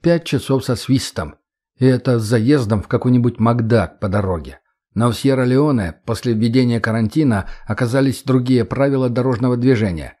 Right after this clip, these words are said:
другой ремонт и другие обочечники. Мы встали сразу же, как только пересекли границу между провинциями. Не доехали до Масакарии метров пятьсот, как за поворотом дороги появился блокпост.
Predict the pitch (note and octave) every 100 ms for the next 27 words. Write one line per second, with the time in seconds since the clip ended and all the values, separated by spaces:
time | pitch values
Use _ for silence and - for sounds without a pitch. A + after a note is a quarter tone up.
0 | _ _ - B2+ C#3+ C#3 C#3 A#2 G2+ A2
1 | C#3+ D#3 D#3 - D3+ B2+ D3 C#3 C#3 C3+
2 | G#2 - A2+ A2 A#2+ - F2+ - D#2+ -
3 | - _ _ _ - C3+ C3 - E3 D#3
4 | D#3 - - D3 D3+ B2+ A2+ G2+ - G#2+
5 | - D3 C#3+ C#3 C3 - C#3 C#3 B2+ A#2+
6 | B2+ B2+ A#2 A#2 A2 A#2 A2+ A2+ G#2+ -
7 | D#2 D2 _ _ - C3 D3 E3 D#3+ B2
8 | C3 C3 A#2 C3 C3 B2+ - A2+ D#3 D3+
9 | A2+ F2+ - C3+ C3+ C#3+ A2+ - D3 D3
10 | - A2 D#2 - _ _ - B2+ B2 A#2
11 | A2 B2+ C3 A#2+ A2 A#2+ D#3+ G#2+ G2+ _
12 | A#2 A2+ A2 D3+ B2+ A2+ G2+ B2 - -
13 | G2 - -